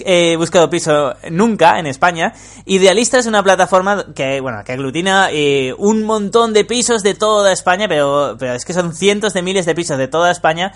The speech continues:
donde con unos filtros te permite buscar, por ejemplo, en, que estén en Barcelona,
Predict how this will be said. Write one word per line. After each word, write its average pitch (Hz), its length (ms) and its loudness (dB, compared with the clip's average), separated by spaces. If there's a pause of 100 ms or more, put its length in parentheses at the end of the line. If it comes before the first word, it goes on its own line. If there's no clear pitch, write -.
(320)
donde 233 300 4
con 208 140 0
unos 185 180 0
filtros 190 400 0
te 147 160 0
permite 135 340 -2
buscar, 151 480 2
por 131 100 -4
ejemplo, 117 360 -6
en, 120 440 -8
que 127 100 -8
estén 139 320 -6
en 127 340 -6
Barcelona, 233 760 0